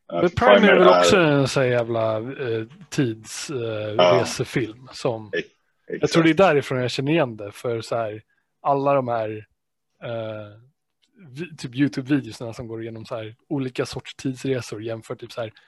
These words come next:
Speaker 1: Primer och, eh, vad heter den där, ehm, eh, med, eh,
Speaker 2: Synchronicity, nej.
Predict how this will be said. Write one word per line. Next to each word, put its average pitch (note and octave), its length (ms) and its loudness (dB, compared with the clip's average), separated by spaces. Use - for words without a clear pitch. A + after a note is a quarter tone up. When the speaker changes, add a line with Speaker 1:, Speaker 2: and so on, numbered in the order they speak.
Speaker 1:
Primer A#2 680 -6
och, A2 380 -6
eh, A#2 220 -2
vad A2+ 120 -4
heter C3 200 -4
den A#2 160 -2
där, A2 340 -2
ehm, G#2+ 380 -6
eh, G#2+ 1160 -8
med, G#2+ 520 -12
eh, G#2 80 -16
Speaker 2:
Synchronicity, - 1160 -4
nej. F#2 340 -6